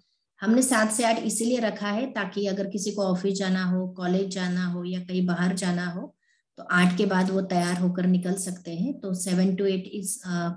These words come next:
preferable। तो हम मॉर्निंग का सात से आठ समय ही कंटिन्यू करेंगे और एक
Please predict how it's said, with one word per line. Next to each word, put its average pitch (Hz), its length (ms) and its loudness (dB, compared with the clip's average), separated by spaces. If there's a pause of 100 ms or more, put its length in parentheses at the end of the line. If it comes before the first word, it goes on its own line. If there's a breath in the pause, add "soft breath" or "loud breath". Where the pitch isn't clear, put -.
(100)
preferable। 226 560 0 (520 loud breath)
तो - 60 -10
हम 190 180 2
मॉर्निंग 185 420 2
का 196 180 -4
सात 175 320 -2
से - 140 -2
आठ 180 360 -2 (140)
समय 180 320 4
ही 180 220 6
कंटिन्यू 180 480 2
करेंगे 175 520 -4 (240)
और 180 140 -2
एक 185 120 0